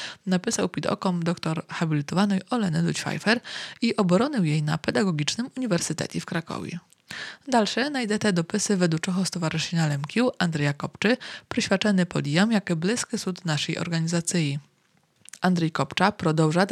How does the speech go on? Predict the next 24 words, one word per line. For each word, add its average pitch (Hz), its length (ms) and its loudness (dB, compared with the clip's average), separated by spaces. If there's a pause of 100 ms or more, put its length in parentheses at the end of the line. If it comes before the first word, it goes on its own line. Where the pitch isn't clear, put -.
zaczate 180 460 0
włony 185 300 0
wspominy 202 560 -2
o 170 160 -2
historii 190 420 0
lemkiewskiej 160 540 -2
watry 151 300 -2
na 151 100 -2
Czużyni 170 420 2
w 170 60 -6
Bychałowie. 139 540 -6 (320)
Drugi 214 320 6
część - 280 0 (380)
publikowanego 180 880 0
tekstu 202 420 -2
zaczyna 165 360 0
dwadzieścia 190 500 0
roków 175 300 -2
temu, 185 360 0 (100)
a 254 100 2
kończy 233 360 -4
w - 240 -16
tekuczym - 500 -4
rocie. - 380 -8